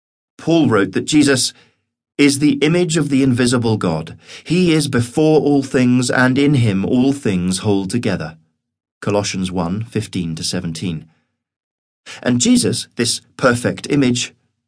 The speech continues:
worked. As a young man, Jesus, like many of his contemporaries, would have worked in the family business with his earthly father, Joseph,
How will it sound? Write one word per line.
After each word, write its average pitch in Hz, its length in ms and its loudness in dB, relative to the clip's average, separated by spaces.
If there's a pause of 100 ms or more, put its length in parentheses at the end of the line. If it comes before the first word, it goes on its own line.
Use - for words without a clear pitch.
(140)
worked. - 560 0 (800)
As 98 200 -2
a 117 60 0
young 123 280 4
man, 123 340 2 (200)
Jesus, 104 480 0
like 90 260 -4
many 101 240 0
of 98 80 -2
his 101 140 -4
contemporaries, 107 640 0 (360)
would 165 100 2
have 160 120 0
worked 160 320 2
in 143 100 2
the 143 60 2
family 123 400 2
business 139 460 0
with 98 100 -6
his 110 200 -2
earthly 98 400 -2
father, 107 420 0
Joseph, 107 460 0